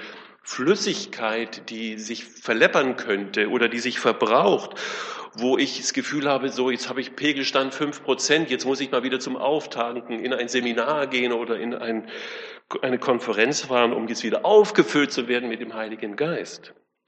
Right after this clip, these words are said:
Die Bibel sieht das anders. Die sagt da etwas anderes. Der Heilige Geist ist kein Etwas. Er ist eine Person, eine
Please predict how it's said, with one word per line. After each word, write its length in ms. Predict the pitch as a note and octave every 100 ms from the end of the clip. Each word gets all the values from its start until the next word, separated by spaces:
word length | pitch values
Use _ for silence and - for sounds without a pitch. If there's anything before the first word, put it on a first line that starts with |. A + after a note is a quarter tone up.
| - - - - _ _ _ _
Die 80 | C3+
Bibel 300 | A2+ G2+ A#2+
sieht 260 | B2 C3 D3+
das 180 | C#3+ -
anders. 640 | A#2+ A#2 D2+ C#2+ - - _ _ _ _ _ -
Die 100 | A2+
sagt 420 | A2 D3 F#3+ -
da 80 | G2
etwas 440 | - - E2+ -
anderes. 640 | F2+ F2+ E2 D#2+ E2 - _ _ _ _ - - - - _ -
Der 140 | F#2+
Heilige 340 | A#2+ B2 A#2 A2
Geist 600 | - - A2 B2 - -
ist 380 | B2 - - - _ _ _ _ _ _ _ -
kein 280 | - D3+ D3+
Etwas. 600 | A#2 - - D#2+ - -
Er 100 | A#2
ist 280 | A#2 -
eine 200 | A#2+ A#2
Person, 760 | A#2 A2+ G#2 G2+ G#2 B2+ D3+ C#3+
eine 300 | A#2 G#2